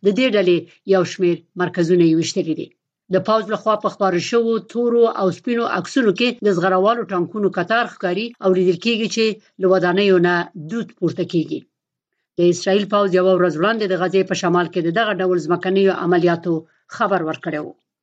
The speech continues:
ملګري ملتونه وایي چې د اسرائیل د تیرو قریب درې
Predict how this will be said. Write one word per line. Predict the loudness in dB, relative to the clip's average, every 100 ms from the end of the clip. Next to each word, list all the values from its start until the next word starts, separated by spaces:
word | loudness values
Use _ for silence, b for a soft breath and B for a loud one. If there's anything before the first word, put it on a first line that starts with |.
| _ _
ملګري | 0 2 2 2 2
ملتونه | 2 0 -2 0
وایي | 2 2 -2
چې | -4 0
د |
اسرائیل | 2 2 0 0 0 -2
د | -2
تیرو | -2 0 0 0 0
قریب | 0 0 0
درې | -2 0